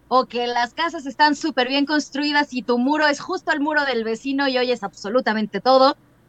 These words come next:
Pero es muy común, por ejemplo, que oigamos que nos llaman y que no hay nadie. Igual esto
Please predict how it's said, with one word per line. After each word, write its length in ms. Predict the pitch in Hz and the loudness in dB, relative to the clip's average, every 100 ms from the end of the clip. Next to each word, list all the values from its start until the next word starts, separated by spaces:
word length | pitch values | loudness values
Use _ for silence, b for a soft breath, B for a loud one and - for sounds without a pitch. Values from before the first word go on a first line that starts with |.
| _ - | _ 0
Pero 140 | 359 | 2
es 80 | 403 | 4
muy 180 | 381 440 | 2 -2
común, 280 | 440 392 349 | 0 0 0
por 140 | 349 | 2
ejemplo, 320 | 294 294 277 302 | 2 2 2 4
que 100 | 262 | 4
oigamos 380 | 254 262 277 | 4 4 2
que 100 | - | -2
nos 180 | 196 185 | -4 -2
llaman 380 | 202 220 233 247 | 2 2 2 -2
y 60 | 196 | -8
que 160 | - | -8
no 140 | 190 185 | -6 -6
hay 80 | 180 | -4
nadie. 400 | 208 196 185 190 - _ _ _ _ _ _ _ _ _ _ | -2 0 -2 -6 -10 _ _ _ _ _ _ _ _ _ _
Igual 260 | 349 370 453 | -2 2 0
esto 160 | 480 494 | 0 -4